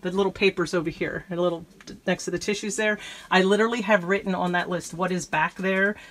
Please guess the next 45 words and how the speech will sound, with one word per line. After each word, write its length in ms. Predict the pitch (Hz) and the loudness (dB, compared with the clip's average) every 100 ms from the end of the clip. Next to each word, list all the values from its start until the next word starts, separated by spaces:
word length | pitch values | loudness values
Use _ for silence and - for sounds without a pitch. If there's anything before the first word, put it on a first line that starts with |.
| - - | -12 -8
what 160 | 160 | -6
the 80 | 151 | -2
dates 400 | 190 202 202 - | 2 2 2 2
are. 320 | 196 196 196 | 4 4 4
They're 180 | 180 175 | 2 0
in 180 | 170 175 | 0 0
order 280 | 180 180 180 | 0 0 0
from 200 | 175 165 | -2 -2
left 220 | 165 - | -4 -4
to 120 | 165 | -6
right. 420 | 160 170 240 277 | 0 0 0 -2
So 160 | - 175 | -2 -2
when 140 | 170 | 0
I 80 | 170 | 0
go 120 | 175 | 0
to 60 | 170 | 0
use 260 | 170 196 202 | 0 0 0
them, 140 | 190 | 0
I'll 80 | 156 | 0
take 220 | 180 170 | -4 -4
them 100 | 170 | -4
from 200 | - 156 | -4 -4
the 60 | 156 | 0
left, 300 | 185 226 175 | 0 0 -2
and 100 | 165 | -4
then 120 | 156 | -4
I'll 80 | 156 | -4
cross 340 | - 165 - | -2 -2 -2
it 60 | 156 | -4
off 180 | 151 | -4
on 80 | 156 | -2
that 160 | 147 - | -4 -4
paper. 300 | 170 147 135 | -6 -4 -4
I'm 80 | 147 | -4
gonna 160 | 165 | -6
keep 260 | - 214 - | -6 -8 -6
track 480 | - 311 208 185 - - - - | 0 2 2 0 -8 -18 -18 -4
and 140 | 175 | 0
make 140 | 185 180 | 0 0
sure 180 | - 175 | 0 0
I 80 | |
know 240 | 170 165 156 | 0 -2 -4
what 240 | 160 156 | -4 -4
I 80 | 151 | -2
have. 320 | - 156 165 | -2 -6 -6